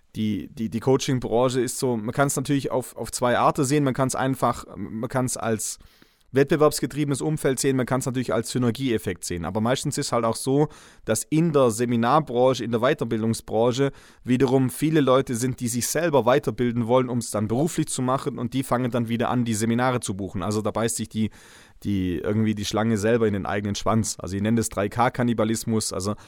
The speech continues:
man muss halt immer schauen, auf welcher Seite man steht. Irgendwie man kann halt gleichzeitig Kunde, Konkurrent und Kooperationspartner sein. Und das gibt's irgendwie in, ähm,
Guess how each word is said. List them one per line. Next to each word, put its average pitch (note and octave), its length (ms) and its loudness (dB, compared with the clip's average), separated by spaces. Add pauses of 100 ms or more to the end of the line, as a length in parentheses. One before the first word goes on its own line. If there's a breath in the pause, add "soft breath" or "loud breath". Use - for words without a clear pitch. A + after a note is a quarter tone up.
man A2+ 100 -2
muss A#2+ 140 0
halt F#2+ 120 -2
immer A#2 180 0
schauen, A#2+ 440 2 (240)
auf - 460 -10
welcher A#2 240 -2
Seite A#2 340 0
man A2 160 0
steht. C3+ 400 0
Irgendwie A2 400 2 (500 loud breath)
man A2 200 0
kann B2+ 260 2
halt B2 280 2
gleichzeitig B2 720 2
Kunde, D#3 460 4
Konkurrent C3 640 0
und A#2 140 -2
Kooperationspartner A#2 960 0
sein. F#2+ 220 -4
Und F#2 100 -6
das - 120 -6
gibt's - 220 -4
irgendwie B2 400 0 (340 loud breath)
in, G#2 460 0
ähm, F#2+ 360 -6